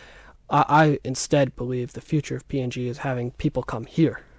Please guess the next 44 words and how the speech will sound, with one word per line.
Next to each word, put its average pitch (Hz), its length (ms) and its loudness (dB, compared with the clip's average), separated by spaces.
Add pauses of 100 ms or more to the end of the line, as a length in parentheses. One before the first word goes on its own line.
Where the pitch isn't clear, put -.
(100)
Tourists 151 340 2
come 139 200 -2
to 131 80 -4
this 151 140 0
country - 340 -8
to 135 80 -14
spend 127 260 -10
their 123 80 -8
money. 123 460 -8
Like 139 240 -4
myself, 131 560 -6 (500)
visitors 143 460 0
to 139 100 -8
this 127 140 -8
country, 131 320 -8
they 131 100 -8
get - 140 -10
hooked. - 340 -10 (220)
I 139 160 -2
think - 260 0
it's - 160 -10 (260)
in 135 180 -2 (120)
P 175 140 6
N 151 80 6
G's 143 180 2
interest 135 360 -2
to 127 60 -8
have 131 200 -6
that 127 120 -8
money 135 220 -4
spent - 340 -6
here 170 420 2
in 139 260 -2
both 139 340 -2 (420)
the 139 80 -8
Port - 220 0
Moresby 147 360 0
Museum 143 540 0
and 131 100 -4
also 139 300 -2
in 127 80 -4
the 131 80 -2
Living 147 400 2
Museum 117 480 -8